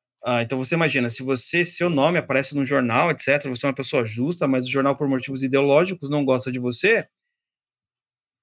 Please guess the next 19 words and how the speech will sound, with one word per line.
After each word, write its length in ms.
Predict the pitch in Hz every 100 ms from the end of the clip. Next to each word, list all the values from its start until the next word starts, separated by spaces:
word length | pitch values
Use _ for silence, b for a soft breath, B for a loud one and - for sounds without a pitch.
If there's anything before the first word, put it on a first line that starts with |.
| _ -
ninguém 380 | 262 339 233 277
mais 240 | 185 208
vai 100 | 233
querer 240 | 240 175 165
se 100 | 208
relacionar 380 | 208 208 202
contigo. 640 | 196 359 - 277 240 107 - _ _ _ _ _ _ _ _ _ _ _ _ _ _
Ah, 300 | 151 214 208
seu 160 | - 175
nome 200 | 180 226
apareceu 360 | 233 220 226
na 80 | 233
T 140 | 254 226
V. 440 | 165 208 139 95 _ _ _ _ _ _ - _ _ -
Qual 180 | 262
emprego 460 | 277 - 208 196 160
você 220 | 156 170
vai 160 | 147 139
ter? 360 | - 117 101